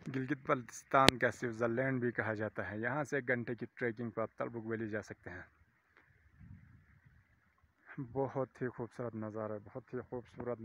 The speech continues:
منظر۔ بہار، موسم خزاں اپنی پوری آب و تاب کے ساتھ دھرتی پہ اپنے جلوے بکھیرے ہوئے ہیں، اپنے سحر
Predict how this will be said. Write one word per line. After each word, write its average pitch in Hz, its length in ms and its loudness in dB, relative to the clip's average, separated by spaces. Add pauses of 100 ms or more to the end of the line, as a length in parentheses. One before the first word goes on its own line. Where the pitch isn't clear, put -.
منظر۔ 113 340 -2 (1900)
بہار، 127 760 2
موسم 127 360 -2
خزاں 123 400 -4
اپنی 127 260 -4 (140)
پوری 151 400 -2
آب 135 200 0
و 123 60 -8 (100)
تاب 135 300 4 (120)
کے 117 120 -2
ساتھ - 360 2 (2500)
دھرتی 147 400 4
پہ 156 180 4 (1400)
اپنے 156 340 -4 (160)
جلوے 135 500 6 (160)
بکھیرے 143 520 4
ہوئے 131 220 2
ہیں، 110 200 -2 (1600)
اپنے 139 360 -4
سحر 151 800 8